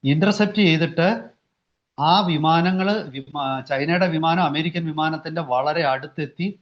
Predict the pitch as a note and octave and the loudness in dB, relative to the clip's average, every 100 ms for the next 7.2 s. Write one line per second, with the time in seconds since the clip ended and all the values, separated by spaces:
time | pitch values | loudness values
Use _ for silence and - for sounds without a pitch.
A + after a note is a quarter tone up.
0 | _ _ _ _ - B2+ D3+ E3+ F3 F3 | _ _ _ _ -8 -2 2 2 2 2
1 | E3 D#3 D#3 E3 F#3 D#3+ D3 E3 D#3+ C#3+ | 2 2 2 2 2 2 2 2 0 -2
2 | C#3 D3+ D#3+ C3 A#2 G#2+ - _ _ _ | -2 -2 -2 -4 -4 -10 -18 _ _ _
3 | _ _ B2+ C3+ E3 F3+ F3+ F3+ F3 D3+ | _ _ -6 -2 0 0 0 0 0 0
4 | D3+ D#3 D#3+ E3+ G3+ - _ C3+ C3 C3 | 0 2 2 0 -2 -8 _ -8 -6 -2
5 | E3 F3 C3+ C3 D#3+ F3+ F3+ D3+ D3+ F3 | -2 0 -2 0 -2 -2 -4 -6 -4 -4
6 | - G3 - _ _ _ _ _ _ _ | -6 -14 -14 _ _ _ _ _ _ _
7 | C#3 | -20